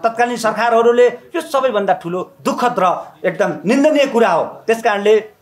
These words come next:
राजनीतिक दलहरूले सोच्न जरुरी छ। अहिले यो व्यवस्था जो छ, हामी यो सामाजिक न्यायको आन्दोलनमा छौँ। सामाजिक न्यायको आन्दोलन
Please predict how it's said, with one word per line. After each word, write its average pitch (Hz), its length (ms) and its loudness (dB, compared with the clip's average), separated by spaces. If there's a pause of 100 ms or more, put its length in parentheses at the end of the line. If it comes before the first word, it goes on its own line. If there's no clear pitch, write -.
(240)
राजनीतिक 214 360 -2
दलहरूले 220 640 4 (160)
सोच्न 269 520 -2
जरुरी 196 340 2
छ। - 80 -4
अहिले 202 520 0
यो 190 160 0
व्यवस्था 170 440 0
जो 160 140 -6
छ, 160 100 -4 (840)
हामी 208 220 0
यो 214 380 2
सामाजिक 233 380 -2
न्यायको 196 280 0
आन्दोलनमा 190 500 0
छौँ। 202 260 0 (200)
सामाजिक 262 440 -2
न्यायको 240 280 2
आन्दोलन 202 480 0